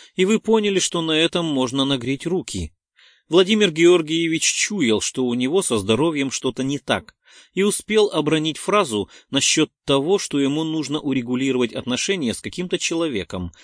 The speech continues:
дав понять, что корни этих отношений уходят далеко в прошлое. Он все же хотел оформить с вами развод, чтобы в случае его смерти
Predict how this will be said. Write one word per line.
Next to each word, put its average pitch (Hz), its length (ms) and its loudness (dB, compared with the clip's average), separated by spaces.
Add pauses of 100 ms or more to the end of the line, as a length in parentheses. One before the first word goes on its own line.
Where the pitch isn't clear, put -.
(240)
дав 113 300 0
понять, 98 480 -4 (160)
что - 240 0
корни 110 340 2
этих - 320 -6
отношений 95 640 -4
уходят 101 420 -2
далеко 107 380 -2
в - 80 -20
прошлое. 98 600 -2 (460)
Он 185 200 2
все 208 260 4
же 160 120 2
хотел 170 400 0
оформить 131 600 -2
с - 80 -8
вами 104 220 -4
развод, 131 480 0 (240)
чтобы 175 340 4
в - 60 -2
случае 165 420 0
его 131 240 0
смерти 208 580 0